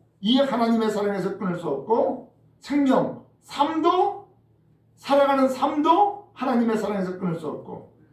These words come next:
천사들도 끊을 수 없고, 권세자들, 그것은 악한 마귀를 얘기하는 거예요.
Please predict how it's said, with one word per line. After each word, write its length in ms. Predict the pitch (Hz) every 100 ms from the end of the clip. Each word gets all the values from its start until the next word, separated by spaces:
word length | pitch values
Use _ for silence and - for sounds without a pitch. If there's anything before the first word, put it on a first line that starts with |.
| _ _
천사들도 880 | - 302 330 311 302 269 320 349 -
끊을 180 | 294 233
수 140 | 226
없고, 500 | 175 - - - - _ _ -
권세자들, 800 | 185 233 262 240 185 - - - _ _ -
그것은 440 | 165 202 226 -
악한 360 | 170 175 190 202
마귀를 340 | 185 180 180 156
얘기하는 320 | 147 127 117
거예요. 200 | 110